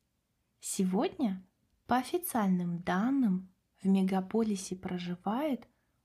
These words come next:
около тринадцати миллионов человек.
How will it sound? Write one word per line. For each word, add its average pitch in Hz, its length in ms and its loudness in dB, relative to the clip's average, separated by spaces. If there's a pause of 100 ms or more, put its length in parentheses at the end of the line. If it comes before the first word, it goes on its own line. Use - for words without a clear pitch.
(120)
около 302 420 0
тринадцати 220 1120 -2
миллионов 185 680 2
человек. 180 760 -4